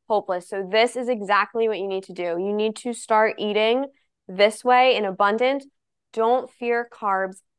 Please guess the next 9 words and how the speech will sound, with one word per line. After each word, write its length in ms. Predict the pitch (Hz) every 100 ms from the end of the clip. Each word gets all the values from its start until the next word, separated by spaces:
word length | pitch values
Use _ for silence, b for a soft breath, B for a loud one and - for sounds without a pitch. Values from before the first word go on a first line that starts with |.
| _
Eat 180 | 220 247
your 120 | 240
potatoes, 760 | 254 277 - 214 202 196 196 202 _ _ _ _ _ _ _ _ _ _ _
eat 140 | 190 202
your 140 | 247
blueberries, 500 | 247 240 214 214 214 -
eat 100 | 190
your 160 | 220
fruits, 720 | 233 - 220 226 381 381 -